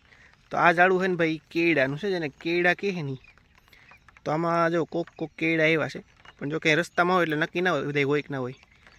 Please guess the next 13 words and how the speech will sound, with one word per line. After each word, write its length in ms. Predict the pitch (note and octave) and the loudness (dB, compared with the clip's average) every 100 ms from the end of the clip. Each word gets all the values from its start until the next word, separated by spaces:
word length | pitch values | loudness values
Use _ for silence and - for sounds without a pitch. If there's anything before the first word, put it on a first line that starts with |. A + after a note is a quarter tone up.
| _ - - _ - - | _ -20 -20 _ -20 -8
તો 40 | D#3 | -2
આમાં 380 | E3 D#3+ D#3+ D3 | 2 2 2 2
પારવા 260 | E3 F3+ D#3 | 2 4 2
પારવા 180 | E3 D#3+ D3+ | 0 -2 -2
કેળા 280 | D#3+ C#3+ C3 | -2 0 -2
છે 120 | D#3+ C#3 | -4 -4
કે 80 | C#3 | -4
બહુ 100 | D3+ F3 | -4 -4
નથી, 200 | E3+ C#3+ - _ - - | -6 -8 -12 _ -20 -10
અને 100 | D#3 | -2
આ 60 | C#3+ | 2
હોય 180 | E3 E3+ | 2 2
કાંટાવાળું. 420 | F3 D3+ C3+ C3 | 0 0 -2 -4